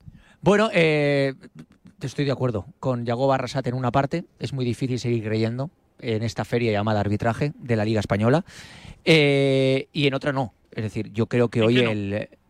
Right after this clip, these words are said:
Speaker 1: el, en que si alguien tiene que protestar es el Valencia,
Speaker 2: ¿Por qué?
Speaker 1: porque si alguien ha salido perjudicado arbitralmente hablando es el Valencia. Primero, eh, Arrasate dice que hay una tarjeta roja señalada a Sergio Herrera, al guardameta, mal señalada,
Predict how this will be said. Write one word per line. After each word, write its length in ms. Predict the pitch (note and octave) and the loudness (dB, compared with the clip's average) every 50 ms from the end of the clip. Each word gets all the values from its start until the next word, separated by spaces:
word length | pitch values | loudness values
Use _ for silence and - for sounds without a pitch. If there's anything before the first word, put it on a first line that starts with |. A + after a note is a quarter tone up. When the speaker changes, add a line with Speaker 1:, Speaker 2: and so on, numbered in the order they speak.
| _ _ | _ _
Speaker 1:
el, 220 | - C3+ B2+ A#2+ - | -6 -4 -4 -4 -4
en 180 | - B2+ A#2+ A2 | -4 -4 -4 -2
que 160 | - B2 A2+ | -2 -2 -2
si 540 | G#2+ - - B2 A2+ A2 A2 G#2+ G#2+ G#2+ - - | -2 -4 -6 -6 -4 -2 -2 -2 -2 -2 -4 -2
alguien 380 | - A2+ B2 C3+ C3 C#3 B2+ A#2+ | 0 0 2 2 2 2 2 2
tiene 180 | - C3+ B2+ B2+ | 2 0 0 0
que 120 | - B2 | 0 -2
protestar 400 | - A#2 A2+ A#2+ G#2+ - C3 B2 | -2 -2 -4 -4 -2 0 0 0
es 100 | A2 - | 0 0
el 80 | A#2+ A#2 | 0 0
Valencia, 480 | A#2+ B2 B2+ B2+ B2 - C#3 - - - _ - - | 2 2 0 0 -2 -2 -4 -4 -4 -6 _ -18 -14
Speaker 2:
¿Por 140 | - B2+ A#2 | -14 -12 -6
qué? 80 | - | -4
Speaker 1:
porque 180 | C3 A#2 - - | -2 -2 -2 -4
si 140 | - - - A2+ | -6 -4 -4 -4
alguien 260 | A#2 A#2+ A#2+ A#2 A2+ | -2 -2 -2 -4 -4
ha 40 | A2 | -4
salido 260 | - A#2+ A#2+ A#2+ G#2+ | -2 0 0 0 0
perjudicado 720 | - - - - - G#2+ G#2+ G#2 - A2 A2 A2 G#2+ G#2+ G#2+ | 0 -4 -6 -6 -4 -4 -2 -2 0 0 2 2 2 2 2
arbitralmente 520 | G#2 G#2 A2+ - A2 G#2+ G#2 A2 A2 A2 | 0 0 -2 -2 -2 -2 -2 -2 -2 -2
hablando 280 | A2 G#2 G#2+ G#2+ A2 A#2 | 0 0 0 0 0 0
es 100 | A2 - | 0 -2
el 60 | A#2 G2 | -4 -6
Valencia. 380 | E2+ F#2 G2 F#2 F2+ - F#2+ - | -6 -8 -10 -12 -12 -12 -12 -6
Primero, 340 | - C3 C3+ C#3 A2 G2 - - - - - - F3+ - | -2 2 2 4 4 2 0 -6 -10 -16 -16 -16 -4 2
eh, 600 | D#3 D#3 E3 D#3 D#3 D3+ C#3+ C#3 - - - - - | 4 4 4 4 2 0 -2 -4 -8 -12 -10 -4 0
Arrasate 480 | D#3+ D#3+ D#3+ D#3 D3+ D3+ F#3 F#3 G#3 | 2 2 2 2 0 -4 -2 -2 -2
dice 280 | G3+ G#3+ G#3 - G#3 G3 | -2 -2 0 0 0 0
que 120 | - F#3 F3 | 2 4 4
hay 160 | E3+ F3 F3 - | 4 4 4 2
una 680 | D#3+ D#3+ D#3+ D#3+ D#3 D#3 D3+ D3 D3 C#3+ C#3+ C#3 C#3 C3+ | 0 0 2 2 4 4 4 2 2 2 2 2 2 2
tarjeta 320 | - D3 C3+ - D#3 D3 C#3+ | 0 0 0 0 0 0 0
roja 180 | D3+ C#3+ C#3 C3+ | 0 0 -2 -4
señalada 340 | C#3+ C3+ C3 C3+ C#3 C3+ | -4 -2 0 2 2 2
a 20 | B2+ | 0
Sergio 260 | B2+ B2+ B2 - C3 | -2 -4 -2 -2 0
Herrera, 200 | C3+ D3+ D#3 D3 | 2 2 2 2
al 40 | C#3+ | 2
guardameta, 540 | B2 C3 B2 B2 A#2+ C3 C#3+ - E3 F3 - - - - - - - | 2 2 0 0 0 -2 -2 0 0 -2 -2 -4 -12 -20 -20 -18 -10
mal 240 | - C#3+ D#3+ F3+ E3+ D3 | -4 0 2 2 2 0
señalada, 580 | - D#3+ D3 D3 D#3 E3+ E3 E3 E3+ G#3+ - | 0 -2 0 2 4 4 4 2 2 -2 -4